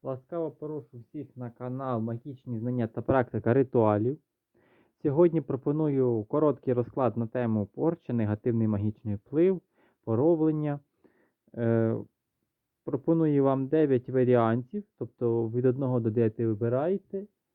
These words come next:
і будемо розглядати. Якщо чесно, я спочатку, коли записував відео, то розкладав карти, але потім, е, якийсь стався технічний збій, і та частина відео в мене, е,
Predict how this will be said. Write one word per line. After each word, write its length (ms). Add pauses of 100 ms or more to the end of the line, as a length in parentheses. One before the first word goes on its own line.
(220)
і 160
будемо 360
розглядати. 680 (600)
Якщо 220
чесно, 340
я 160
спочатку, 960
коли 200
записував 500
відео, 420
то 220
розкладав 540 (680)
карти, 240
але 120
потім, 540
е, 240
якийсь 280
стався 680
технічний 580
збій, 420 (120)
і 160
та 140
частина 420
відео 340
в 40
мене, 320 (760)
е, 420